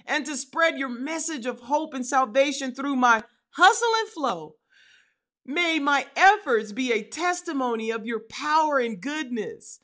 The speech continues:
touching the lives of those I encounter. Please strengthen my faith, Lord,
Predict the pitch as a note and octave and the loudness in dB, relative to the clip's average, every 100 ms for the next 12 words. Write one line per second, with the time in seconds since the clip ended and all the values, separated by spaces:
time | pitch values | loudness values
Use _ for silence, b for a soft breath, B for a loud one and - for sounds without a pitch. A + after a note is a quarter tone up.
0 | b b - E4 F4 E4 D4+ D#4 E4+ F4+ | b b 0 2 2 0 6 8 8 8
1 | E4+ D4+ C#4 D#4 D#4 - C4+ D4+ C#4 - | 2 -2 0 0 -2 -4 -4 -4 -6 -8
2 | D4 C#4+ A3+ G#3 F#4 G4+ G4+ - C4+ A#3+ | -6 -6 -6 -8 -2 0 0 -2 -6 -6
3 | A3+ G#3+ F#3+ F3+ G#3+ F#3 F3 G3 G3 F3+ | -4 -6 -6 -6 -6 -6 -6 -8 -8 -8